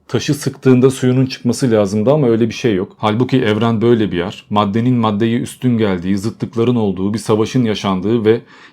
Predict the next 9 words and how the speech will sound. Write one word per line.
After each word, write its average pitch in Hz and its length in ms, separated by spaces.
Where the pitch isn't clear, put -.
imkanı 123 500
olan 113 260
her 127 220
varlığın 107 580
yayıldığı, 117 560
yer 123 320
kapladığı 98 520
bir 95 160
alan. 113 260